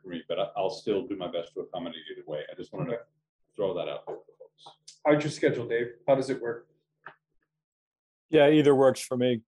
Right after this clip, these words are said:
Speaker 3: Evenings, daytime, business hours. I figured you were trying to do during the day for Mo's availability. So that was just my thought.
Speaker 1: Sure, it helps the folks who are
Speaker 3: Right.
Speaker 1: regular employees here not to have to stay late, um, and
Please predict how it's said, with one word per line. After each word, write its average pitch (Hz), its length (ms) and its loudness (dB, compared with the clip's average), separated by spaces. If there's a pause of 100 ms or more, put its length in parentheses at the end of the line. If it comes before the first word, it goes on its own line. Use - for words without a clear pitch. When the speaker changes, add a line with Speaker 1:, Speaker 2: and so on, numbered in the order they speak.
(260)
Speaker 3:
Evenings, 117 460 -4
daytime, 113 500 0
business 110 360 -4
hours. 107 380 0
I 123 100 2
figured 135 260 2
you 123 120 6
were 120 80 6
trying 123 460 -4
to 117 80 0
do 110 180 -2
during 107 260 -2
the 104 80 -8
day 110 400 -2 (260)
for - 160 -4
Mo's 113 540 2
availability. 101 720 -4 (600)
So 101 240 -10 (260)
that 107 80 -2
was 95 140 -8
just - 200 -20
my 104 120 -8
thought. 104 280 -2
Speaker 1:
Sure, 127 140 4
it 110 40 2
helps 120 240 2
the - 100 -6
folks 113 280 0
who 120 140 2
are 101 360 0 (380)
Speaker 3:
Right. 104 120 -8 (360)
Speaker 1:
regular 107 460 0
employees 101 500 -2
here 98 180 0
not 98 220 -2
to 95 60 -6
have 98 200 0
to 92 280 0
stay - 500 -6
late, 92 320 -4 (200)
um, 92 240 -6
and 90 180 -10